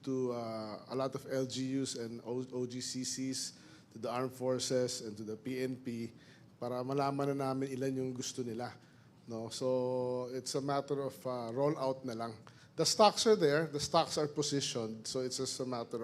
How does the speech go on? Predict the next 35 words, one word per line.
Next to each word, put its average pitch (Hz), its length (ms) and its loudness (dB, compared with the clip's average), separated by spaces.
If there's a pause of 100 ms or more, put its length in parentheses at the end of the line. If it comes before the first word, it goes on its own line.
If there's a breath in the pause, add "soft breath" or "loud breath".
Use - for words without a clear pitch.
of 107 80 -8 (760 loud breath)
uh, 117 240 -2
booking 143 540 2
the, 117 560 0 (240)
the 123 120 -2
rice 131 460 0
and, 113 320 -6
uh, 107 60 -4 (340)
the, 117 80 -4 (320)
uh, 117 80 -4
lo-, 123 340 -4
logistics 131 540 0
concerns 113 520 -4
na 98 60 -8
lang. 95 160 -8 (600 loud breath)
Uh, 113 180 -6
but, 131 240 -2
uh, 135 140 4
we're, 185 220 4
we're 190 160 8
ready. 147 380 6 (200)
We're 135 200 0
ready 131 260 0
to, 117 480 -4
uh, 98 300 -8 (640 loud breath)
to 117 680 2
release 139 360 4
the 131 140 4
rice 123 520 0
and, 110 240 -6
uh, 98 400 -8 (560 loud breath)
give 135 200 4
it 143 200 0
to 127 340 2
the 113 440 -2